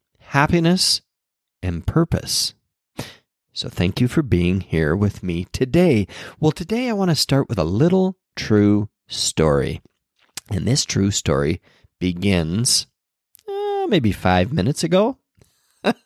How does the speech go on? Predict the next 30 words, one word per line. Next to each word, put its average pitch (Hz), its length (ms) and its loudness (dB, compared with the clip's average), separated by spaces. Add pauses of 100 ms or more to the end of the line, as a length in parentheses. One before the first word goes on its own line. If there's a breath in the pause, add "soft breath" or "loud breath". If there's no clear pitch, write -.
(960 loud breath)
You're 120 160 2
gonna 120 180 2
like 92 320 0
this. - 320 -4 (420 loud breath)
So 123 200 2
here 170 260 4
I 156 140 4
am 92 340 0
talking 170 500 -2
away 110 280 2
into 101 200 -2
my 90 160 0
microphone, 85 600 -4 (120)
absolutely 113 800 -2
loving 92 720 0 (440 loud breath)
talking 90 500 -2
to - 140 -6
you. 73 240 -2 (280 loud breath)
I'm 85 200 -4
recording 113 500 0
this 107 160 -2
podcast 98 640 0
episode. 95 540 0
Everything's 104 580 0
going 90 300 0
great. 113 400 -2
I'm 151 240 0
in 80 220 -2
the 71 180 -8
flow, 90 1160 2